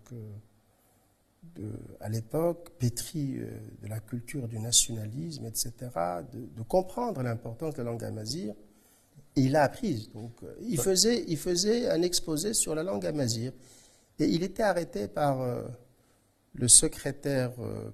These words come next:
Speaker 1: perpétuel, je ne sais pas si comment on l'appelait, ou le président de Majma' al-Lugha au Caire, Madkour, en disant, « Nous sommes, euh, euh, disons, une officine de la langue arabe. »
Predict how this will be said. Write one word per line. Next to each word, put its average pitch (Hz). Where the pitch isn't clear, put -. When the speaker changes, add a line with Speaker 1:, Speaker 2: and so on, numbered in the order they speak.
Speaker 1:
perpétuel, 110
je -
ne -
sais 120
pas 123
si -
comment 110
on 107
l'appelait, 107
ou 117
le 110
président 113
de 104
Majma' 117
al-Lugha 107
au 98
Caire, 180
Madkour, 180
en 127
disant, « 139
Nous 147
sommes, 92
euh, 60
euh, -
disons, 127
une 127
officine 139
de 117
la 117
langue 143
arabe. » 107